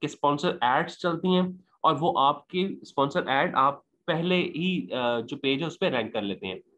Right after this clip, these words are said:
वो क्या होता है? मैं कहता हूँ Amazon को कि मेरी ये product को आप पहले page पे top पे दिखाओ,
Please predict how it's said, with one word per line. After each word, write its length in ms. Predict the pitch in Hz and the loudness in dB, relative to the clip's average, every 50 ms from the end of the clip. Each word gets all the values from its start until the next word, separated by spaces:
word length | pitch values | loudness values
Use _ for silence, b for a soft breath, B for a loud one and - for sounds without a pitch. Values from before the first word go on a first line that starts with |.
| _ _ _ _ 127 | _ _ _ _ 0
वो 100 | 143 175 | 0 2
क्या 160 | 180 202 214 | 2 4 4
होता 220 | 208 185 185 190 214 | 4 2 2 2 0
है? 200 | 233 - _ _ _ _ _ _ _ _ _ _ _ _ _ _ _ _ _ _ _ _ _ - 131 | -2 -2 _ _ _ _ _ _ _ _ _ _ _ _ _ _ _ _ _ _ _ _ _ -10 -6
मैं 340 | 135 135 135 156 180 202 180 | -2 0 2 4 4 4 2
कहता 300 | 165 135 127 - 127 123 | 0 -2 -2 -2 -2 -2
हूँ 360 | 123 135 156 175 175 - _ _ _ _ _ _ _ _ _ _ _ _ _ _ _ _ _ _ _ _ _ _ - 135 | 0 0 -2 -4 -6 -10 _ _ _ _ _ _ _ _ _ _ _ _ _ _ _ _ _ _ _ _ _ _ -4 -2
Amazon 500 | 147 175 202 208 180 156 135 123 123 120 | 0 2 4 4 4 4 4 2 2 0
को 360 | - 135 147 170 180 - _ _ - | 0 0 0 0 0 -6 _ _ -6
कि 120 | 175 165 - | -4 -2 -2
मेरी 400 | 151 135 123 131 135 151 165 214 | 0 0 0 2 0 0 0 0
ये 160 | 214 196 170 | -2 -2 -2
product 360 | - - 123 113 117 117 - - | -2 -2 -4 -2 -2 -4 -6 -4
को 240 | - 160 175 170 - | -4 -4 -4 -2 0
आप 320 | 117 123 135 156 160 - _ - | 2 2 2 2 0 -4 _ -4
पहले 320 | 147 147 156 180 196 190 | -4 -2 0 0 0 0
page 380 | 190 185 139 123 117 110 - - | 0 -2 -2 -2 -2 -4 -6 -4
पे 120 | - 185 | -4 -4
top 440 | 185 180 _ - 185 185 208 - - | -4 -6 _ 2 4 4 4 4 2
पे 80 | 202 | 0
दिखाओ, 460 | 156 135 120 120 113 120 165 220 - | 0 0 0 0 2 2 2 0 -2